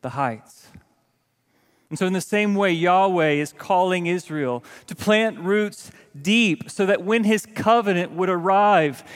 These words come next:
and his spirit would be poured out on Jerusalem, as we see in the, the book of Acts, after the resurrection of his son,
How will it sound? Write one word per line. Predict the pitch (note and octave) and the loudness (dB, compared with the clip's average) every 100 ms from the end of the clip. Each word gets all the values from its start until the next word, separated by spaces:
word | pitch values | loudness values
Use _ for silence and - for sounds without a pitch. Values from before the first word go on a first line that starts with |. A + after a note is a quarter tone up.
| - | -4
and | G3+ | 0
his | G#3 G3 | 0 -2
spirit | - - A3+ B3 A#3+ F#3+ | -10 -8 -2 0 0 -2
would | F#3+ | -4
be | G3 | -6
poured | F#3+ - G#3+ G3+ | -6 -2 0 4
out | G#3 G#3 | 4 2
on | G#3 F#3 | 0 -4
Jerusalem, | F3+ F#3+ A3 G3+ F#3+ E3 F3 | -6 -4 -4 -4 -2 0 -2
as | E3 | -2
we | F3+ | -6
see | - G3+ G3+ | -4 -2 0
in | |
the, | F#3 E3 - - | 0 -4 -8 -14
the | - | -8
book | E3 G#3+ G#3 | -2 0 0
of | F#3 | 2
Acts, | F#3+ G3 F#3 - - - | 4 4 0 -4 -18 -8
after | - G#3+ A#3 A#3+ | 2 4 4 0
the | G3 | -2
resurrection | G3 G#3 F#3 G3+ G#3 G3 | 2 0 2 -2 -2 -4
of | F3+ | -4
his | F#3 | -4
son, | - - G#3+ F#3+ C#3+ | -4 -2 0 2 -2